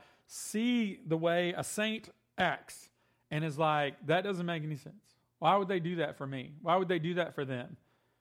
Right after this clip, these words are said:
You know, and, and so, uh, from the world standard, it's very irrational, right, to give, uh, for the most part.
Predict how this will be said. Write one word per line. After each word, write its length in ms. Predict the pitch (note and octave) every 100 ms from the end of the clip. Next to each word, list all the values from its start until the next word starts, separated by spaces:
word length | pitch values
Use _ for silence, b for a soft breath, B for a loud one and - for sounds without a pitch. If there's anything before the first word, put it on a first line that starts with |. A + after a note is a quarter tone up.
| _
You 100 | C#3+
know, 180 | D#3+ E3+
and, 240 | E3 D#3+ -
and 140 | D#3
so, 320 | E3+ F3+ E3 E3 b b -
uh, 260 | C#3+ C#3+ - -
from 140 | E3
the 80 | D#3+
world 320 | D#3 G#3+ G#3+
standard, 420 | - D3+ D#3 E3
it's 140 | D#3 C#3
very 300 | E3+ F#3+ F3
irrational, 680 | D#3+ E3 D#3+ - C#3 A#2 - _ _
right, 360 | C#3 C#3+ C#3 -
to 100 | C3+
give, 380 | C3 C#3 B2 A2+ _ _ _ _ _ _ -
uh, 260 | C3+ B2 C3+
for 140 | D3
the 60 | C3+
most 300 | C#3 C3 -
part. 280 | B2 -